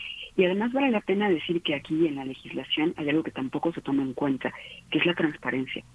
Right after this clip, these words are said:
Las empresas no dicen exactamente cuánto ganaron, cuánto aportaron, ¿no?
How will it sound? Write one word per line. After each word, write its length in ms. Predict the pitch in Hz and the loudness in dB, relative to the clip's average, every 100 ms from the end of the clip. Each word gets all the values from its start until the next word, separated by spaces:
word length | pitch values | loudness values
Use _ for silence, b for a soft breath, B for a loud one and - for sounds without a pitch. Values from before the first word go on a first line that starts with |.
| - - | -6 0
Las 180 | 147 165 | 0 2
empresas 440 | 156 180 190 185 | 0 0 0 2
no 200 | 170 185 | 2 2
dicen 320 | 196 254 170 | 0 0 0
exactamente 600 | 143 - 151 160 151 147 151 | 0 -2 -4 0 2 0 0
cuánto 320 | 156 160 160 | 0 0 0
ganaron, 520 | 135 139 143 147 143 B B - | 2 4 4 4 2 B B 2
cuánto 260 | 175 170 | 2 2
aportaron, 600 | 156 131 - 143 147 143 | 0 -4 0 4 4 4
¿no? 120 | 139 | 2